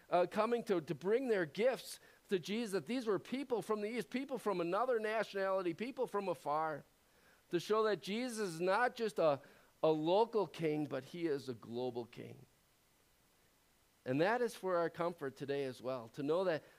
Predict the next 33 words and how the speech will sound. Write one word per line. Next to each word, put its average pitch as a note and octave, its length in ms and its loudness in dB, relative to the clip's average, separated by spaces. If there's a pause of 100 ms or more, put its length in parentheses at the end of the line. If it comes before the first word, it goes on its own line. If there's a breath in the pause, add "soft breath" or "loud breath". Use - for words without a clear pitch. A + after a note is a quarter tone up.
(100)
that D3+ 200 0
Jesus G3 540 -4
is D#3 200 -6
this, D3+ 340 -4
this C3+ 200 -6
global G3+ 600 2
king, F3+ 320 0
that, D3+ 200 0 (260 loud breath)
that F3 420 2
to F3+ 120 2
celebrate G#3 760 2
that, D#3+ 300 0
that E3 180 0
we B3 180 -2
are F#3 180 4
part G3 440 2
of D3 160 -4
something G3 500 -2
bigger. D3 440 -2 (840 soft breath)
Yes, A3+ 340 2
it's G#3+ 200 -4
easy B3+ 420 -2
for G#3 220 -2
us A3 360 2
to G3+ 100 2
lament E3+ 720 0 (420 soft breath)
that F#3 240 4
only A3+ 680 6 (160)
thirty-two G3+ 500 0
percent E3+ 460 -2
of C#3+ 100 -2
the C3+ 80 -4
world A#2+ 460 -2